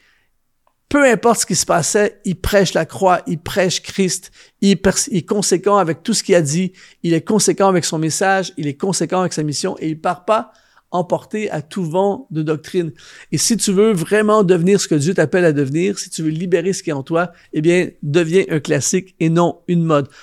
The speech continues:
Troisièmement, et très important, si tu veux libérer ce qui est, que, ce que Dieu a placé en toi, c'est attention à ton ego. Notre ego est notre ennemi. Proverbe chapitre seize, verset dix-huit, il dit, «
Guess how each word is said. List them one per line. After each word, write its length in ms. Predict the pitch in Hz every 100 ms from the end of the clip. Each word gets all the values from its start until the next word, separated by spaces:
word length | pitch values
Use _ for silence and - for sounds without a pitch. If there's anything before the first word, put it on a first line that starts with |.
| - -
Troisièmement, 640 | - - 190 196 190 202
et 140 | 165 -
très 400 | - 233 214 180
important, 540 | 165 156 170 139 _ _ _ _ _ _ - -
si 160 | -
tu 120 | - 165
veux 60 |
libérer 400 | 170 185 170 170
ce 100 | -
qui 100 | 160
est, 160 | 143 -
que, 140 | - 139
ce 100 | -
que 100 | 147
Dieu 220 | 135 170
a 60 |
placé 240 | 165 147 156
en 80 | 139
toi, 260 | 160 185 _ _ - - -
c'est 240 | - - -
attention 720 | 208 202 175 - - 196 190 _ -
à 100 | 165
ton 460 | _ - 190 180
ego. 560 | 165 147 143 143 139 _ _ _ _ _ _ _ _ _ 165
Notre 380 | 175 170 - 233
ego 680 | 202 190 214 240 - - _ -
est 480 | 202 208 208 208 _ _ _ _ -
notre 440 | 156 175 165 -
ennemi. 380 | 180 175 165 143 - _ -
Proverbe 400 | - 190 214 214
chapitre 400 | - 170 160 156
seize, 320 | 147 196 196
verset 300 | 160 - 175
dix-huit, 480 | 147 135 175 190 -
il 140 | - 165
dit, « 460 | 143 180 196 196